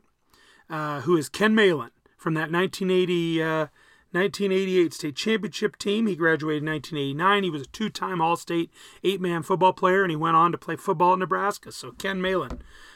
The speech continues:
the greatest all-time Humboldt Cardinal. And that basically takes us through kind of the original high schools of Richardson County, uh,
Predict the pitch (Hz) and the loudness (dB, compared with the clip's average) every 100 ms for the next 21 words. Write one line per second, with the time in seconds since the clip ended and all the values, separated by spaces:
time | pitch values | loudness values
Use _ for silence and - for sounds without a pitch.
0 | - 165 160 170 156 180 175 170 175 160 | -14 -4 0 0 2 2 2 2 0 0
1 | 131 - _ - 185 170 170 175 - 175 | -2 -10 _ -4 0 2 0 0 2 4
2 | 160 131 98 - _ _ _ _ _ _ | 4 2 -12 -18 _ _ _ _ _ _
3 | _ _ _ _ _ _ _ _ - - | _ _ _ _ _ _ _ _ -20 -2
4 | 185 262 294 339 320 - 262 226 - 247 | 6 6 8 4 4 0 0 2 2 0
5 | - 214 170 - 277 285 - 220 185 185 | 4 2 2 2 4 4 4 2 4 4
6 | 180 190 220 226 214 - 214 214 - 190 | 6 8 6 6 2 2 2 2 4 4
7 | 165 165 196 170 135 156 143 - - 311 | 4 2 2 0 -6 -6 -6 -6 0 4
8 | 294 226 165 180 - - - - 202 196 | 6 6 2 -4 -8 -20 -16 -2 0 2
9 | 196 | 0